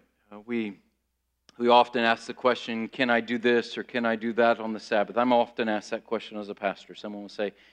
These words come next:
they're convicted of the Sabbath day and they say, "Okay, but can I do this? Can I not do that?" I love Ferguson, heard him say this a couple times, that, uh, like any pastor, he gets asked that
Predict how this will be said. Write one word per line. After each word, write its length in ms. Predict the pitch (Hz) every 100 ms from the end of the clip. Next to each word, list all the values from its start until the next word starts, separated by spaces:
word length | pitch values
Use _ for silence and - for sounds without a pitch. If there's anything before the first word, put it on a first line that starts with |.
| _ _
they're 80 | 110
convicted 560 | 120 110 120 - 117
of 140 | 113 107
the 100 | 113
Sabbath 500 | - 117 110 107 _
day 180 | 117 113
and 80 |
they 40 | 110
say, 160 | -
"Okay, 180 | 117 113
but 200 | 104 117
can 160 | - 127
I 100 | 127
do 200 | 120 123
this? 440 | 156 190 165 - - _ _ _ _ _ _ _ -
Can 100 | 123
I 80 | 117
not 240 | 131 151
do 120 | 147
that?" 460 | 151 175 190 175 - - _ _ _ _ _ -
I 40 |
love 280 | 120 123 117
Ferguson, 880 | - - 127 120 - 135 120 117 117 _
heard 80 | 123
him 100 | 117
say 180 | - 123
this 220 | 117 117
a 40 | 127
couple 280 | 135 123
times, 400 | 123 131 117 113
that, 180 | 110 110 - _ _ _ _ _ _ _ _ _ _ _ _ _ _ -
uh, 340 | 123 113 110 101 - _ _ _ -
like 140 | 113
any 160 | 127 117
pastor, 480 | 131 120 117 - 117
he 80 |
gets 260 | 107 113 -
asked 300 | 113 107 -
that 260 | 113 110